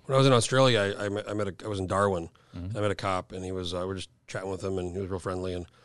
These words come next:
Speaker 1: he had, um, you know, the whole deal and the gun and everything, and, um, we were talking about kind of American policing. This is three years ago. And, um, I asked him how long he was an officer for, and he said, "Ah, fifteen years, you know," and he's
Speaker 2: Mm-hmm.
Speaker 1: been there a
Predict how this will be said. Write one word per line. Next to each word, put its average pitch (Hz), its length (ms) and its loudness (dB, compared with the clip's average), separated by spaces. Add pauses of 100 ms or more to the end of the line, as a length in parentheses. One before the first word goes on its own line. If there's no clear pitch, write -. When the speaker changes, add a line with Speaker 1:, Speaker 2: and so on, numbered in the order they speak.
(320)
Speaker 1:
he - 120 -8
had, 98 140 -2
um, 92 240 -2
you 104 80 -6
know, 98 80 -2
the 95 60 -4
whole 101 180 2
deal 98 280 0
and 104 80 2
the 101 40 -2
gun 90 160 -2
and 98 120 -2
everything, 101 400 -4
and, 95 200 -6 (120)
um, 95 340 -8
we - 40 -18
were 107 100 -10
talking 104 200 0
about 98 140 -2 (100)
kind 107 120 -8
of 95 60 -4
American 101 280 -2
policing. 101 380 -2
This 104 100 -4
is 92 180 -8 (280)
three 110 140 -8
years 98 180 -2
ago. 90 260 -8 (560)
And, 104 160 -2
um, 98 440 -2
I 120 80 -4
asked 104 100 0
him 101 60 -4
how 107 60 4
long 107 80 2
he 107 40 4
was 98 120 0
an 104 60 2
officer 139 300 4
for, 82 220 -8
and 90 80 -8
he 92 80 -8
said, 98 180 -4
"Ah, 151 400 -4
fifteen 135 360 -8
years, 135 360 -6
you 139 60 -6
know," 135 160 -6
and 113 180 -6
he's 104 140 -2
Speaker 2:
Mm-hmm. 120 100 2 (480)
Speaker 1:
been 107 140 -4
there 104 100 0
a 92 80 -6